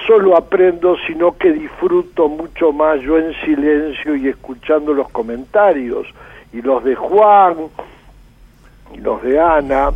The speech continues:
y ni que hablar tú, Miguel Ángel, eh,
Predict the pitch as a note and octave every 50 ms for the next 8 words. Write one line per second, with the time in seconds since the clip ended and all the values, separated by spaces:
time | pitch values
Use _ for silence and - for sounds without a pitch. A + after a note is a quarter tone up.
0 | - - D3 C3 B2+ B2 G#2+ - A#2+ A#2 B2+ C#3+ D3+ D3 C#3+ C#3+ - - D3+ C#3+
1 | D3 D3 C#3+ C#3 - A#2+ B2 A#2+ A#2+ A#2+ A#2+ A#2+ A#2+ B2 B2+ C3+ C3 B2 A#2+ -
2 | C#3 C3 B2+ - - - - - - - - - - - - E3 E3+